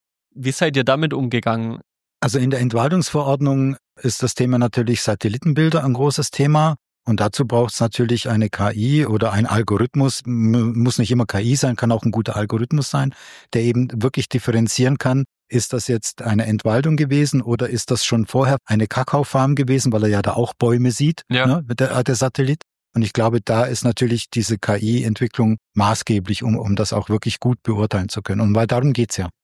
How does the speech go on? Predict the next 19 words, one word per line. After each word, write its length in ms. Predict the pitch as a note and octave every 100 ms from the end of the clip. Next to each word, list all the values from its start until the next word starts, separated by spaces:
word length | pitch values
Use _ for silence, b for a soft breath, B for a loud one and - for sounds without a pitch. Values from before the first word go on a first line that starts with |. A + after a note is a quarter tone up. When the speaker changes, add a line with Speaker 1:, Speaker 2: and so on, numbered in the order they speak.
| -
Speaker 1:
Ja. 160 | B2 A#2+ _ _ _ _ _ -
Habt 240 | - - -
ihr 100 | B2
dann 200 | B2+ B2
auch 300 | A2+ A#2 -
euer 300 | A#2+ A#2+ A2+
E-R-P-System 1000 | A#2 A#2 A2+ - C3+ C#3+ - - C#3+ C#3+
nochmal 300 | C#3+ C#3 E2
anfassen 420 | C3+ - C#3 C#3+
müssen? 200 | C#3 B2+
Weil 120 | A#2+
das 160 | A#2 -
sind 140 | C3
Fragestellungen, 600 | - A#2+ B2+ - B2+ A#2
die 100 | B2+
ich 160 | C#3 -
sehr 180 | D#3 C3
häufig 320 | C3 C3 C3
mitbekomme. 600 | B2+ - C3 - C3+ C3